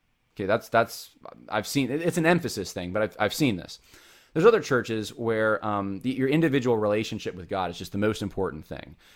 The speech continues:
Uh, we don't talk about ecclesiology, elders, church government, civil government. It's just, hey, do you have a personal relationship with Jesus, right? Pietism.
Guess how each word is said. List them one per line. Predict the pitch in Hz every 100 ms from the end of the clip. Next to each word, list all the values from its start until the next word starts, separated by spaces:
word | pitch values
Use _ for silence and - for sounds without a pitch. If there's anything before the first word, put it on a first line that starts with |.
| - _ -
Uh, | 92 92
we | 104
don't | 139
talk | 127 127 113
about | 110 104
ecclesiology, | - 110 92 139 156 156 127 131 123 120 110 _ _ -
elders, | 120 127 113 113 107
church | - 98 -
government, | 139 135 123 117 110 101
civil | - 147 127 117
government. | 113 107 107 104 101
It's | 107
just, | 139 123 - -
hey, | 143 120
do |
you | 127 180
have |
a | 147
personal | - 143 131 117
relationship | 110 107 110 - 92
with | 95
Jesus, | 95 92 - - -
right? | 87 - - _ _ _ - -
Pietism. | - 104 90 80 -